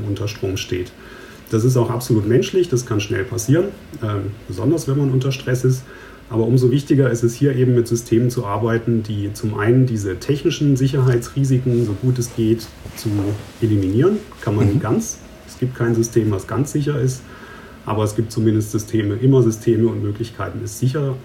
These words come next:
Speaker 1: zu tun. Und es gibt natürlich auch Systeme, die helfen, solche menschlichen Fehler einfach zu erkennen und zu vermeiden. Und, ähm, das kann schon ganz viel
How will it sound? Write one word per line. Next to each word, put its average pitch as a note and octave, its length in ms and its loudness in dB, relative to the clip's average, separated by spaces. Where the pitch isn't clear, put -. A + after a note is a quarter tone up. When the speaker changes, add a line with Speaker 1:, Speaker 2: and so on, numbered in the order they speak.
Speaker 1:
zu - 140 -4
tun. D3+ 380 0
Und C3+ 160 4
es C3 120 -2
gibt C3+ 160 0
natürlich B2 500 2
auch G#2+ 140 -4
Systeme, A2 480 0
die G2+ 120 -2
helfen, A#2 540 2
solche G#2 480 -2
menschlichen A2 580 0
Fehler A2 500 2
einfach G#2 420 -2
zu G2+ 420 -4
erkennen B2 520 2
und A2 160 4
zu G#2 120 0
vermeiden. F#2 560 0
Und, F#2+ 440 -2
ähm, F#2+ 420 -2
das G2+ 200 0
kann A2+ 160 4
schon G#2 180 2
ganz G2+ 200 2
viel G2+ 320 0